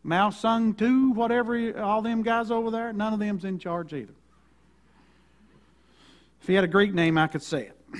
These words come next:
Now, Capernaum was named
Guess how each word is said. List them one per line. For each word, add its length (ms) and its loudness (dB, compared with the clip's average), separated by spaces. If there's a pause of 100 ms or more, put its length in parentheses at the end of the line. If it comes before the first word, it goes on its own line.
(1160)
Now, 360 6 (720)
Capernaum 680 6 (1080)
was 180 -4
named 380 2